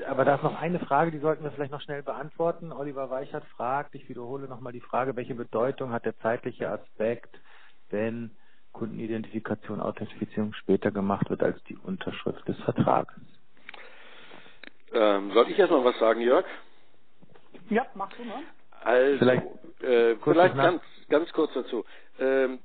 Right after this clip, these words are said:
Speaker 2: die personengebundene, kartengebundene Signatur hat keine abgesicherte Zeitangabe, die nimmt ihr sowieso den Server. Da haben wir bei den Zeitangaben, äh, mit unseren schönen Signaturkarten sowieso ein Problem.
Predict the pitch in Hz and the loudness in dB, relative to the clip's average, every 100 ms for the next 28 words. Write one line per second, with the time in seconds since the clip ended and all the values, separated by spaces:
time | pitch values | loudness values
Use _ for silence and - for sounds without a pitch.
0 | - 139 160 143 214 240 156 151 131 117 | -10 0 2 6 4 4 0 -2 -2 -2
1 | - 165 170 135 143 127 120 131 117 - | 0 0 -2 -4 -4 -4 -6 -6 -6 -4
2 | 117 - 139 139 - - 180 175 185 190 | -2 -2 -2 -4 -6 -2 2 4 4 4
3 | 196 - - - - 160 - 151 123 143 | 2 -4 -16 -8 -2 -2 0 -2 -2 0
4 | 147 127 113 - 151 151 139 139 127 117 | -2 -2 -4 2 2 2 -2 0 0 -4
5 | 110 120 120 117 127 170 139 120 120 - | -6 -6 -6 -2 0 0 -2 -4 -6 0
6 | 113 113 80 78 98 131 139 127 117 117 | 2 2 -2 -4 -4 -2 -2 0 0 0
7 | 107 - - - 170 196 139 135 123 110 | -6 -12 -12 0 0 0 -4 -2 0 0
8 | 127 156 - - - - 123 120 120 120 | 0 -6 -12 -16 -12 0 2 2 -2 -6
9 | 120 139 120 120 113 - 147 131 131 117 | -6 -6 -4 -2 -2 -2 -2 -4 -6 -8
10 | - 143 - 123 123 117 156 247 139 92 | -2 -4 0 -2 -2 0 0 2 0 -2
11 | - 104 104 95 | -6 -2 -2 -2